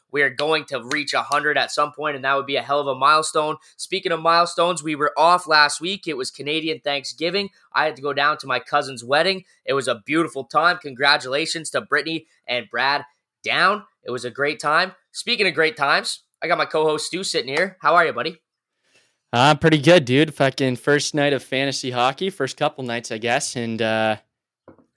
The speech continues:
Speaker 2: right back in the swing of things, dude. It feels good to be, uh, it feels good. It's that time of year again, you know?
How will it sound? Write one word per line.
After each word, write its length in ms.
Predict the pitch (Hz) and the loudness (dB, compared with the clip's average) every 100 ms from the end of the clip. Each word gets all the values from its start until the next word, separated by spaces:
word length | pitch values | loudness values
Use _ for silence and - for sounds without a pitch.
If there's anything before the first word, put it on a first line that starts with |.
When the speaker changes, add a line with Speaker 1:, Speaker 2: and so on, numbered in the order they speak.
| _ | _
Speaker 2:
right 180 | 113 110 | -6 0
back 220 | 123 120 | 0 0
in 60 | 120 | -6
the 40 | |
swing 320 | - 123 120 | -6 -6 -6
of 80 | 120 | -6
things, 300 | 117 104 98 | -8 -10 -10
dude. 160 | 110 107 | -8 -10
It 60 | |
feels 280 | - 117 110 | -6 -8 -6
good 240 | - 113 | -6 -6
to 60 | 113 | -8
be, 340 | 113 110 110 | -12 -6 -4
uh, 160 | 107 104 | -2 -4
it 80 | 101 | -4
feels 220 | 143 117 | -2 -2
good. 180 | 135 120 | 0 -2
It's 120 | - | -2
that 260 | 120 113 - | -2 -2 -6
time 300 | 117 110 107 | -8 -6 -6
of 100 | 104 | -8
year 240 | 104 107 | -6 -6
again, 320 | 104 104 101 | -6 -10 -12
you 100 | 98 | -14
know? 260 | 101 110 | -12 -12